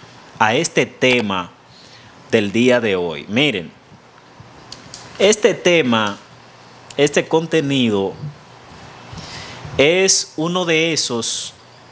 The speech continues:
que genera muchos comentarios, mucha gente se, se expresa a favor, en contra, y así sucesivamente. Resulta, señores,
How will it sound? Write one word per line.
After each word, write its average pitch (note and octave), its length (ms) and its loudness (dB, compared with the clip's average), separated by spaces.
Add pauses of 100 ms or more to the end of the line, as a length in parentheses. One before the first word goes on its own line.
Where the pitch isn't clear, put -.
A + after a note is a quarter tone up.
(260)
que B2 140 2
genera C3+ 340 2
muchos E3 400 -4
comentarios, B2+ 1120 0 (600)
mucha C3 280 2
gente C#3+ 380 -2
se, G#2 560 0 (100)
se - 180 0
expresa C3+ 640 0
a A#2 40 -6
favor, A#2+ 540 -2
en G2+ 140 -6
contra, A#2+ 680 0 (800)
y A2+ 140 4
así A2 260 2
sucesivamente. G#2 1040 -2
Resulta, D#3+ 680 0
señores, B2 840 -2